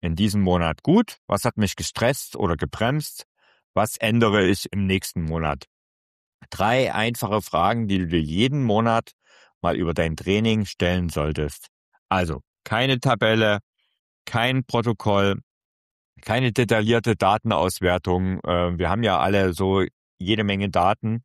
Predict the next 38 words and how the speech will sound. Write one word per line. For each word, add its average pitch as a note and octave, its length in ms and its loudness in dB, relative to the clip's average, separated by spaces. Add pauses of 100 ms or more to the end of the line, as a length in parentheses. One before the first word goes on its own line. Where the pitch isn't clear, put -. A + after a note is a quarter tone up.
(320)
und F2 220 -4
dadurch, G2 360 0
äh, E2+ 180 -4
auch F#2+ 160 -2
so G2 140 -6
eine F#2 120 -2
gewisse G2 400 0
trügerische G2+ 580 2
Sicherheit. G2+ 680 2 (500)
Nein, G#2+ 340 0
es F2+ 140 -4
geht - 180 -2
nicht B2 280 0
um G2+ 120 0
die F#2+ 140 2
Daten, G#2 420 2
sondern G2 300 0
es D#2+ 200 -6
geht F#2 200 0
darum, G#2+ 560 2
was F#2 340 -2
lief A#2 240 2
in F#2+ 120 -2
diesem G2+ 240 -2
Monat F#2 380 0
gut, D#3+ 320 4 (100)
was G2 180 -2
hat A2 160 -2
mich G2 160 -2
gestresst - 680 -2
oder F2 160 0
gebremst, A#2+ 760 -2
was F2+ 320 -2
ändere F#2+ 440 2
ich E2+ 180 -2
im D#2+ 100 -2
nächsten D#2 360 -6
Monat. D2 420 -4